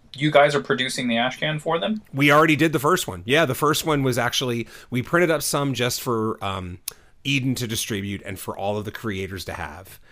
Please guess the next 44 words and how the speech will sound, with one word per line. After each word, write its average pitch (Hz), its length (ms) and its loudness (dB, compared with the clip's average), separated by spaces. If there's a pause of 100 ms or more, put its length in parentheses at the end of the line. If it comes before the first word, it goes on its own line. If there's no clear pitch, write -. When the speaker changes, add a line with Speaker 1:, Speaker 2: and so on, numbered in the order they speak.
(280)
Speaker 2:
And 117 180 2
then 117 200 0
we 156 160 0
took - 240 -2
some 107 260 0
and 107 100 0
we 117 200 0
actually 104 500 -2
shipped - 380 -2
them 104 160 -4
out 101 200 -4
with 113 200 -6
one 127 120 -2
of 131 80 -4
our 135 80 -2
Kickstarters, 90 640 -8
'cause 120 140 -4
that's 120 220 -2
something 131 300 0
we 120 120 -2
do 120 140 -2
with 113 140 -4
every 104 240 -4
Kickstarter. 80 640 -8 (300)
We 127 160 -2
try 135 300 2
to. - 280 -6 (180)
Every 143 260 0
single 175 280 2
Kickstarter 165 500 -2
we 156 140 -2
do, 143 180 2
if, 92 160 -4 (100)
if 95 340 -10
people 139 260 -4
out 143 160 0
there, 160 160 -2
if 117 80 -6
you 135 140 -2
pledge 151 320 -4
an 135 60 0
Invader 120 320 -2
Kickstarter, 85 640 -8 (360)
then 110 520 0